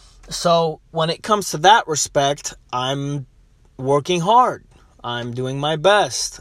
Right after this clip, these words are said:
Uh, I'm moving very quickly. Now, my problem is not so much that I, you know, go halfway whenever it comes to work. My problem is that I have my days, just like today.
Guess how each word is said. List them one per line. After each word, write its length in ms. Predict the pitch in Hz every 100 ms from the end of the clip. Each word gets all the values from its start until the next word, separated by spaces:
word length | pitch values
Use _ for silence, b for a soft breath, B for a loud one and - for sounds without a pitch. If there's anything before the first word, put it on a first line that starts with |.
| -
Uh, 460 | 117 117 113 113 107 b b b b -
I'm 160 | 120
moving 260 | 127 131 135
very 280 | 123 131 139
quickly. 520 | - 208 185 139 101 87 _ _ - _ _ _ _ - b b b b
Now, 140 | 180
my 200 | 185 214
problem 440 | 269 285 254 220 190
is 240 | - 170 143
not 240 | 180 196
so 200 | - 190
much 360 | 180 170 165 -
that 160 | 151
I, 400 | 147 143 143 135 - _
you 120 | 160
know, 360 | 151 139 131 120 - _ - _ - 143
go 180 | 156 160
halfway 540 | 160 156 - 156 156
whenever 380 | 151 151 147 139
it 100 | 123
comes 440 | - 151 151 135
to 100 | -
work. 420 | 135 139 147 147 - B B B
My 200 | 147 202
problem 420 | 214 208 190 175
is 120 | 160
that 180 | 143 156
I 100 | 147
have 340 | 143 156 160 147
my 220 | 143 127
days, 500 | 123 135 117 101 101
just 240 | - 117
like 200 | 117 107
today. 420 | - 107 117 98